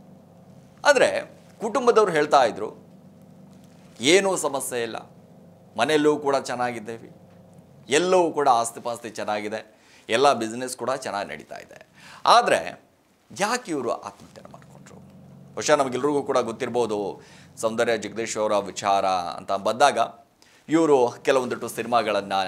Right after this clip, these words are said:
ನಿರ್ಮಾಣ ಮಾಡಿದ್ದಾರೆ. ಅಪ್ಪು ಪಪ್ಪು, ಸ್ನೇಹಿತರು, ಇವೆಲ್ಲ ಸಿನಿಮಾಗಳನ್ನ ನಿರ್ಮಾಣ ಮಾಡಿರುವಂಥದ್ದು. ಇವರು, ಆ, ಸೌಂದರ್ಯ ಜಗದೀಶ್ ಅವರು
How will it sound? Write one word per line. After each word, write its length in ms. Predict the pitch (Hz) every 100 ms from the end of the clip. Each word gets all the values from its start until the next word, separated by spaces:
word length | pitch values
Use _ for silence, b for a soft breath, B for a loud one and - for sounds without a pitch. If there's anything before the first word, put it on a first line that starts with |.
| 90 -
ನಿರ್ಮಾಣ 340 | 98 95 98
ಮಾಡಿದ್ದಾರೆ. 560 | 92 90 78 82 87 87
ಅಪ್ಪು 420 | - 98 - 95
ಪಪ್ಪು, 600 | - - - 82 80 67 -
ಸ್ನೇಹಿತರು, 880 | - 98 98 92 76 85 71 - _ b b b b
ಇವೆಲ್ಲ 320 | 170 202 240 254
ಸಿನಿಮಾಗಳನ್ನ 540 | 214 180 165 135 127
ನಿರ್ಮಾಣ 380 | 175 135 95 95
ಮಾಡಿರುವಂಥದ್ದು. 600 | 80 - 57 - - - - B B B B
ಇವರು, 500 | 262 254 151 131 - B -
ಆ, 260 | 135 139
ಸೌಂದರ್ಯ 680 | 139 - - 160 214 247 208
ಜಗದೀಶ್ 480 | 139 120 127 147 -
ಅವರು 300 | 107 98